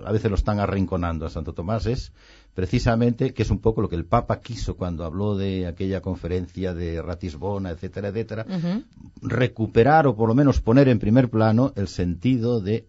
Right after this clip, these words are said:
Speaker 1: la razón. Somos racionales, y es lo primero de todo.
Speaker 2: Som racionals, però la dona, insisteixo, està al marge d'aquesta
Speaker 1: Sí,
Speaker 2: església.
Speaker 1: tiene razón. Bueno, pero yo creo que se están haciendo bastantes cosas, Nuria.
Speaker 2: Sí.
Speaker 1: Y yo, y yo te digo sinceramente
Speaker 2: Però portem molts segles.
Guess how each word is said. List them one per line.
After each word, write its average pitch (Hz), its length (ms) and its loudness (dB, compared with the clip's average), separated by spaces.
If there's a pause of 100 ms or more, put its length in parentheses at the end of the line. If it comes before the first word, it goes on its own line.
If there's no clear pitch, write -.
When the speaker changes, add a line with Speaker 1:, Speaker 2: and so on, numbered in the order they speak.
(120)
Speaker 1:
la 80 180 -12
razón. - 380 -14 (340)
Somos 143 380 2
racionales, 92 840 -4 (360)
y 131 440 4
es 127 120 -2
lo 139 140 0
primero 123 300 4
de 113 100 8
todo. - 380 -8 (200)
Speaker 2:
Som 160 240 -2
racionals, 175 480 -2
però 170 240 2
la 160 160 6
dona, 185 240 4
insisteixo, 175 720 0 (100)
està 160 240 0
al 143 80 2
marge 117 300 -2 (180)
d'aquesta 131 320 -4
Speaker 1:
Sí, 151 60 4
Speaker 2:
església. 127 320 2
Speaker 1:
tiene 147 200 6
razón. 135 520 4
Bueno, 131 260 4
pero 110 380 4 (240)
yo 139 160 4
creo 165 200 4
que 143 280 4
se - 120 0
están 143 240 4
haciendo 151 320 4
bastantes 107 460 2
cosas, - 540 -4
Nuria. 104 560 -6
Speaker 2:
Sí. - 180 -4
Speaker 1:
Y 90 60 2
yo, 156 280 10
y 107 120 -2
yo 135 140 4
te 139 100 0
digo 131 180 2
sinceramente 123 460 2
Speaker 2:
Però 175 100 4
portem 180 240 4
molts 180 160 2
segles. 139 400 -4